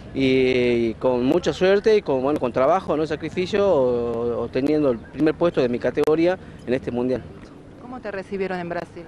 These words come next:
Speaker 1: Eh, en Brasil me recibieron excelente, este, lo que es el hotel, la, la delegación argentina muy buena.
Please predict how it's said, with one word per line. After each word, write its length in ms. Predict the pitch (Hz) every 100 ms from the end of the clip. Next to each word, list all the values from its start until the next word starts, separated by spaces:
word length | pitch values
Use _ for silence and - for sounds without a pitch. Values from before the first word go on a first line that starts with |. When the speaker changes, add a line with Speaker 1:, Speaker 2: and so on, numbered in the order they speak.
| - - - -
Speaker 1:
Eh, 280 | 123 123 123
en 80 |
Brasil 300 | 120 143 - 196
me 80 |
recibieron 360 | 151 - 165 156
excelente, 800 | 143 - 170 196 202 220 240 247 131
este, 640 | 120 135 120 120 117 117
lo 100 | 120
que 120 | 113
es 60 | 147
el 60 | 131
hotel, 520 | 127 175 190 185 170
la, 360 | 135 123 120
la 100 | 120
delegación 420 | 117 123 135 165 151
argentina 480 | 131 135 170 165
muy 180 | 135 135
buena. 420 | 156 185 196 220